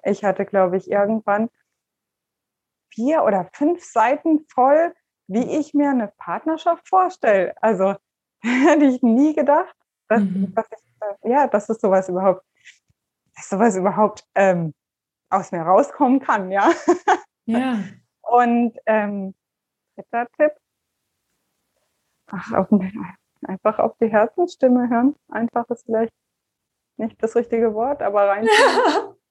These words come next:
Speaker 1: Ja. <laughs>
Speaker 2: Ja.
Speaker 1: Ja, und dem Herzen
Speaker 2: Ja.
Speaker 1: folgen.
Speaker 2: Ja, mega schön. Und egal, ob die Herzensstimme sagt, „Trenn dich“, oder ob die Herzensstimme sagt, „Spring jetzt hier in das Programm“,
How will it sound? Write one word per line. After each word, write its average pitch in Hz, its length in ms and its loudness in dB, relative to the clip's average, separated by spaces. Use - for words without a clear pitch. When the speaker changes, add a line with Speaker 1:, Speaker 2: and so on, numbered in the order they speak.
Speaker 1:
Ja. 311 160 4
<laughs> 311 680 2
Speaker 2:
Ja. 311 580 -2
Speaker 1:
Ja, 254 340 -6
und 226 160 -2
dem 233 160 2
Herzen 247 360 0
Speaker 2:
Ja. 254 60 -6
Speaker 1:
folgen. 240 380 0
Speaker 2:
Ja, 214 320 -10
mega 240 360 0
schön. 208 260 -6
Und 208 140 -6
egal, 233 400 2
ob 247 340 -4
die 262 120 -6
Herzensstimme 226 580 -2
sagt, 196 340 -2
„Trenn 285 280 0
dich“, 466 360 2
oder 240 200 2
ob 220 100 -2
die 254 120 -6
Herzensstimme 233 540 -4
sagt, 220 320 0
„Spring 330 260 -8
jetzt 403 200 -4
hier 349 140 0
in 339 60 -4
das 349 180 -10
Programm“, 247 680 0